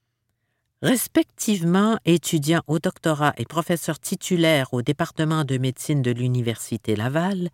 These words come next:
notre objectif est d'identifier de nouvelles cibles thérapeutiques pour les maladies chroniques et l'espérance de vie en santé avec une approche basée sur l'épidémiologie génétique.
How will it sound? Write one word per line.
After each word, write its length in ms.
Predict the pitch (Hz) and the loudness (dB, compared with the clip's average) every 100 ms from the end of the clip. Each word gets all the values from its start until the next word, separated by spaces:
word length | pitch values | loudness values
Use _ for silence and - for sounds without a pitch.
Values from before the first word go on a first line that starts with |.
| _ _ _ _ _ _ _ _ - | _ _ _ _ _ _ _ _ 0
notre 300 | 185 208 - | 2 2 2
objectif 1000 | 247 180 160 - - - - 226 - - _ | -2 0 -4 -4 -10 -6 -4 -4 -8 -20 _
est 160 | - 160 | 0 0
d'identifier 1040 | 143 185 214 220 - - 143 - - 165 | 0 0 0 0 -2 -4 -4 -4 0 2
de 100 | 165 | 2
nouvelles 440 | 139 170 165 185 160 | 2 2 2 2 0
cibles 580 | - - 233 185 147 139 | -2 0 0 2 0 -2
thérapeutiques 1040 | 160 151 - 123 - - 107 147 - - _ _ _ | -2 -2 -4 -4 -6 -8 -8 -10 -12 -20 _ _ _
pour 140 | - 160 | -2 2
les 140 | 151 | 4
maladies 480 | 151 175 170 151 190 | 4 4 2 0 -6
chroniques 640 | - 151 131 147 196 - 214 _ _ _ _ | -2 0 2 0 -2 -6 -8 _ _ _ _
et 140 | - 175 | 0 2
l'espérance 560 | 202 - 208 196 180 | 2 2 0 2 2
de 80 | 151 | 2
vie 400 | 156 143 180 202 | 2 2 -2 -2
en 180 | 156 147 | 0 0
santé 680 | 135 - 127 117 - 180 220 _ _ _ - | 0 -2 -4 -4 0 0 0 _ _ _ -4
avec 400 | 143 147 165 - | 0 2 0 0
une 100 | 147 | 2
approche 580 | 170 - - 214 233 - | 2 0 0 0 2 0
basée 600 | 156 160 147 151 190 220 | 2 4 2 2 2 0
sur 360 | - 170 151 | -2 0 0
l'épidémiologie 1300 | 131 165 214 - 233 180 180 170 165 160 147 139 202 | 2 2 2 -2 -4 2 4 4 2 2 2 0 -2
génétique. 960 | 175 147 127 110 - - 90 - - | 0 0 0 -4 -8 -12 -12 -14 -20